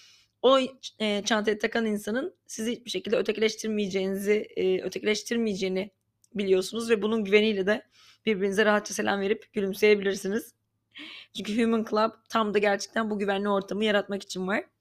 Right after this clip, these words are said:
Ee, ayrıca Nasty'nin istisnasız tüm sütyen ve crop toplarında meme protezine uygun cepler yer alıyor ve böylece herkese eşit seçme hakkı sunuluyor. O yüzden cepleri gördüğünüzde şaşırmayın. Nasty hakkında daha detaylı bilgi için,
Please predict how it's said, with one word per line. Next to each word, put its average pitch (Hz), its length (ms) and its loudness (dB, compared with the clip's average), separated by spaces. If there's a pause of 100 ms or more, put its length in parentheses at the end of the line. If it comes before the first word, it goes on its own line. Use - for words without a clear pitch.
(720)
Ee, 196 300 2
ayrıca 247 280 2
Nasty'nin 262 400 0
istisnasız 247 680 -4
tüm 339 200 -2
sütyen - 360 -6
ve 202 140 -2
crop 226 200 0
toplarında 214 600 0 (440)
meme 247 200 4
protezine 208 420 0
uygun 233 360 0
cepler 220 400 6
yer 214 160 4
alıyor 226 380 4 (480)
ve 294 280 -2
böylece 214 340 0
herkese 240 840 0
eşit - 480 -6
seçme 202 280 -4
hakkı 190 220 -4
sunuluyor. 196 480 -6 (420)
O 202 80 -2
yüzden 196 260 0
cepleri 196 340 -2
gördüğünüzde 196 560 0
şaşırmayın. 214 600 -4 (580)
Nasty 254 280 0
hakkında 226 400 0
daha 226 140 6
detaylı 214 340 0
bilgi 208 220 -4
için, 214 320 -6